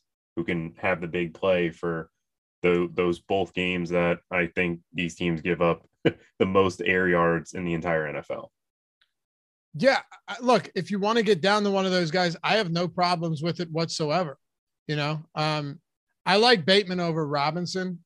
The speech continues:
Speaker 2: because despite the six targets last game, I haven't seen much from Robinson all season.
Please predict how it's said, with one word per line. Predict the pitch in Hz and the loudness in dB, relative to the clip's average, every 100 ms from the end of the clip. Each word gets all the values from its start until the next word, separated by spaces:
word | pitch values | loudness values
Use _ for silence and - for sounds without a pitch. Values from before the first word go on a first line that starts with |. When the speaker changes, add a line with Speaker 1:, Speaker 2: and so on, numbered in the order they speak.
| _ | _
Speaker 2:
because | 160 170 156 139 131 - - 277 156 | -6 -2 -2 -2 -6 -12 -16 -14 -8
despite | 160 - 196 180 | -8 -2 -2 -2
the | 147 147 | -4 -8
six | - 170 | -6 -6
targets | - 175 165 143 143 | -2 0 0 -2 -2
last | 156 147 | 0 0
game, | - 139 143 | -4 -6 -2
I | |
haven't | 156 147 131 | -4 -4 -6
seen | 175 160 | -4 -4
much | 151 135 | -4 -8
from | 151 | -10
Robinson | 143 139 143 131 151 | -8 -6 -8 -10 -8
all | 139 135 | -6 -6
season. | - 160 147 147 | -4 -4 -4 -6